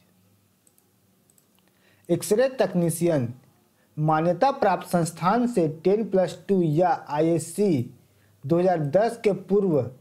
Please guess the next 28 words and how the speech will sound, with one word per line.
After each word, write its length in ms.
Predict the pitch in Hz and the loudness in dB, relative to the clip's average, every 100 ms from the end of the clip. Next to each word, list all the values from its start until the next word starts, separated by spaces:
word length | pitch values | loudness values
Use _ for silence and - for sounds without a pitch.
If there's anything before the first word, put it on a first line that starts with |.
| _ _ _ - | _ _ _ -2
टेन 220 | 190 196 | 0 0
प्लस 280 | 190 185 185 | 0 0 0
टू 100 | 202 | 0
इंटरमीडिएट 640 | 180 180 170 175 175 190 | 0 0 0 2 0 0
उन्नीस 220 | 170 185 | -2 -2
सौ 80 | 185 | -2
चौरानवे 500 | 180 175 160 160 202 | -2 0 0 0 0
के 100 | 202 190 - | 0 -2 -2
पूर्व 260 | 196 202 160 | 0 0 0
दसवीं 400 | 156 151 180 196 | 0 0 -2 0
या 140 | 180 165 | 0 0
मैट्रिक 480 | 160 160 190 202 | -2 -2 -2 -2
उत्तीर्ण 400 | 165 151 220 247 - 156 | -4 -2 -2 -2 -6 -2
होना 180 | 170 | 0
चाहिए, 340 | 175 180 180 240 240 | 0 0 0 -2 -2
तब 240 | 170 160 | 0 0
अप्लाई 340 | 147 165 214 269 - _ _ - | 0 0 0 -2 -12 _ _ -2
कर 140 | 214 | 0
सकते 380 | 185 151 - 131 | 0 -2 -4 -6
हैं। 340 | 123 117 110 - _ _ _ _ _ _ _ _ _ _ _ _ _ _ _ | -4 -6 -12 -18 _ _ _ _ _ _ _ _ _ _ _ _ _ _ _
परिचारिका 760 | 190 220 233 202 180 190 190 254 | 0 0 0 0 2 0 0 -2
श्रेणी, 600 | 254 175 151 143 139 123 - _ _ _ _ _ _ _ _ _ | 0 0 2 2 0 -2 -8 _ _ _ _ _ _ _ _ _
मान्यता 480 | 151 156 165 170 247 | -2 0 0 0 0
प्राप्त 320 | 247 196 175 - | 2 0 0 -4
संस्थान 540 | 170 147 - 180 196 | -4 -4 -4 -2 0
से 140 | - 160 | 0 -2
टेन 300 | 151 180 185 | 0 0 0
प्लस 220 | 185 170 | 0 -2